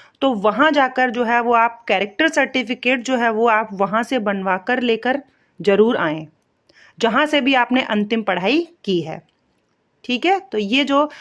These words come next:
इंपॉर्टेंट दस्तावेज हैं, ये आप जो हैं वो अपने पास रख लें, क्योंकि आज नहीं कल यदि आपका सिलेक्शन होगा,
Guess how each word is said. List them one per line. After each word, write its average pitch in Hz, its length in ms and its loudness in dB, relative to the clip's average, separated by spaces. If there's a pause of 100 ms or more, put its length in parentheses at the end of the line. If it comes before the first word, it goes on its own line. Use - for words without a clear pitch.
(200)
इंपॉर्टेंट 226 560 2
दस्तावेज 233 520 0
हैं, 247 220 -2 (280)
ये 202 180 0
आप 208 240 2
जो 214 160 -4
हैं 214 80 -2
वो 240 120 0
अपने 190 320 -4
पास 208 320 0
रख 180 180 -4
लें, 170 160 -8
क्योंकि 254 300 0
आज 285 320 2
नहीं 277 240 6
कल 247 260 -2
यदि 233 180 0
आपका 233 200 -2
सिलेक्शन 220 440 -4
होगा, 196 420 -2